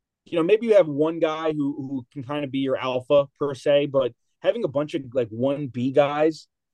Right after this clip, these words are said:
or one C guys even isn't the worst thing in the world. Like, a couple, like, three or four young, hungry receivers that are just all good pl-, football players. That's kinda what the, the Packers have, and it,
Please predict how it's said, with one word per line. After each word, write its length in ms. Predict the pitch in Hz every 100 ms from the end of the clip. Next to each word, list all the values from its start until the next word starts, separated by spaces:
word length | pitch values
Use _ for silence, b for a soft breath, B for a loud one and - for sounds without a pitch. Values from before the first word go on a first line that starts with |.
| _ _
or 260 | 131 127 113
one 200 | 139 139
C 320 | - - 151
guys 320 | 156 156 151 170
even 360 | 160 180 180 _ _ _ -
isn't 340 | 202 254 226
the 100 | 151
worst 300 | 139 156 -
thing 140 | 156 139
in 80 |
the 60 | 117
world. 280 | 127 139 110
Like, 120 | 110
a 20 | -
couple, 300 | 147 127 - _ _
like, 180 | 135 -
three 180 | 160 165
or 60 |
four 220 | 156 160
young, 440 | 135 127 139 143 135
hungry 360 | 131 147 143
receivers 540 | 139 123 - 139 147 123
that 180 | 131 127
are 100 | 113
just 220 | 117 - _
all 340 | 131 131 131 117 _ _ _
good 280 | 135 135 123 - _ _ -
pl-, 200 | 127 -
football 280 | 151 147 143
players. 400 | 156 156 165 - _ _ _ -
That's 160 | 170
kinda 200 | - 226
what 180 | 185 170
the, 80 | 135 120
the 80 | 127
Packers 440 | 139 147 143 120
have, 260 | 131 165 -
and 120 |
it, 80 | 135